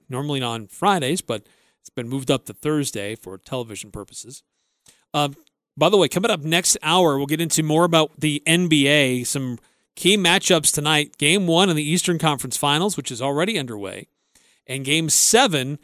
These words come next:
in the Western Conference semifinals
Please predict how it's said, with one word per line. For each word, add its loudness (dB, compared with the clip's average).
in -6
the -2
Western 0
Conference -2
semifinals 0